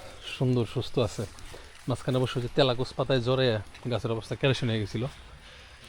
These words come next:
তো এটা সরাই দেওয়ার পরেই একদম চকচকা। একটা শসাও নিয়ে যাই, সালাদ খাওয়া যাবে। এই যে দুইটা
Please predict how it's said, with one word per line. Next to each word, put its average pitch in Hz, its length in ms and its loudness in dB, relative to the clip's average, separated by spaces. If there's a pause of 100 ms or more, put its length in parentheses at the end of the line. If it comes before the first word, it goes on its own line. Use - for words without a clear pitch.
(240)
তো - 140 -4
এটা 110 200 0
সরাই 123 240 4
দেওয়ার 117 200 4
পরেই 123 200 4 (1600)
একদম 107 260 -2
চকচকা। - 420 -4 (2750)
একটা - 220 -8
শসাও 139 460 8
নিয়ে 143 160 12
যাই, 101 140 8 (2500)
সালাদ 143 340 6
খাওয়া 131 220 10
যাবে। 120 180 4 (2250)
এই 160 80 0
যে 120 140 0
দুইটা 131 200 2